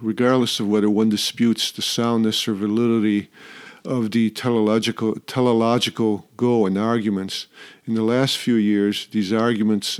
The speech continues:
and the teleological goal has been accepted by the law, academia, and ethics, along with the underlying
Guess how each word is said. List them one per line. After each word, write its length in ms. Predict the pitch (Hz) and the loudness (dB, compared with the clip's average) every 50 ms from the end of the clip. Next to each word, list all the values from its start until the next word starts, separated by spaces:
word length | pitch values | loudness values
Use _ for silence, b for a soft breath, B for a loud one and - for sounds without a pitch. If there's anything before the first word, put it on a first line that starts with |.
| - - | -10 -6
and 300 | 98 113 113 117 117 113 | -4 -2 -2 -2 0 0
the 180 | 104 107 104 101 | 0 0 0 0
teleological 840 | - - - 120 113 107 101 101 104 107 110 107 - 113 - 113 104 | -2 -6 -6 -4 -2 0 0 0 0 0 0 -2 -4 -6 -6 -6 -8
goal 500 | 98 92 113 113 113 107 98 95 101 98 B B B B B B B B B - | -4 -2 0 2 2 2 2 0 -2 -6 B B B B B B B B B -4
has 260 | - 131 123 - - | -2 -2 -2 0 0
been 140 | 113 117 107 | 0 0 0
accepted 580 | 101 - - - - 127 120 - - 113 101 | 0 -2 -2 -2 -2 -2 -2 -2 -4 -4 -2
by 120 | 98 107 104 | -2 -2 -2
the 100 | 95 101 | 0 0
law, 500 | 95 98 104 104 104 107 107 107 110 123 - | 0 0 0 0 0 0 0 0 -2 -4 -6
academia, 880 | 110 113 110 - 120 95 113 110 110 107 104 104 101 101 98 98 101 - B B B B B B B B B | -6 -6 -6 -6 -6 -4 -2 0 0 2 0 0 0 0 -2 -4 -6 -10 B B B B B B B B B
and 240 | - 117 117 117 110 | -6 -2 0 0 0
ethics, 520 | 101 107 107 - 113 101 95 - - - - - - | 0 0 -2 -2 -4 -6 -4 -6 -8 -10 -10 -8 -6
along 380 | 117 110 113 117 120 120 120 | -4 -2 0 0 0 0 0
with 120 | 113 110 - | 0 0 -2
the 140 | 117 - | -4 -2
underlying 800 | - 117 120 113 110 104 107 107 107 107 110 110 107 104 101 101 | -2 -2 0 0 0 0 0 0 0 0 2 2 0 0 -2 -4